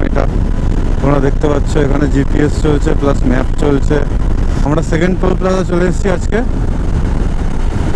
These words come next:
রাস্তাঘাট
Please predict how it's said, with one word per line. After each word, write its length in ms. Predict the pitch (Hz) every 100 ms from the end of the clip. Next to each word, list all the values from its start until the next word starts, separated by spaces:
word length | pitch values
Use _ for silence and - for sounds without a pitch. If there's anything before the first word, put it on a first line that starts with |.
| - - - - - - - - - - - - - - - - - - - - - - - - 190
রাস্তাঘাট 380 | 214 254 254